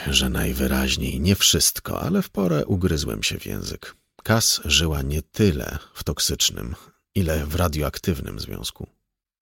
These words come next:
Właściwie cudem było, że przetrwała tak długo i zdołała się z niego wyrwać. Być może nie powinno mnie dziwić, że z glazurem jej nie wyszło. Trauma nie znikała, nawet jeśli usilnie oddalaliśmy się od przeszłości.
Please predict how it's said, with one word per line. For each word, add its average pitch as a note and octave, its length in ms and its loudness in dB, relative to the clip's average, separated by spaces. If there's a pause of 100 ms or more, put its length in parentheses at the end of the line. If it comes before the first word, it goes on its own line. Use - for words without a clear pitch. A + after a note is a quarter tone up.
(140)
Właściwie D#2+ 400 0
cudem C3 340 2
było, D2 220 0
że C#2 140 -2
przetrwała C#2 500 -2
tak D2 180 -2
długo C2 400 -6
i C#2 120 -4
zdołała C2 480 -4
się - 180 -4
z C#2 60 -6
niego C2+ 220 -4
wyrwać. D2 480 -4 (840)
Być C#2 360 2
może E2+ 600 0
nie F#2+ 280 2
powinno C3 600 0
mnie C2 260 -2
dziwić, B1 500 -2
że C#2 220 -2
z C2+ 60 0
glazurem C2+ 520 -4
jej A#1+ 140 -6
nie G#1+ 120 -8
wyszło. - 440 -8 (580)
Trauma C3 460 0
nie A#2+ 220 0
znikała, G#2 600 0
nawet D2 280 -2
jeśli E2 340 -2 (240)
usilnie F2+ 580 4
oddalaliśmy C#2+ 840 -2
się - 180 -6
od - 140 -6
przeszłości. - 680 -6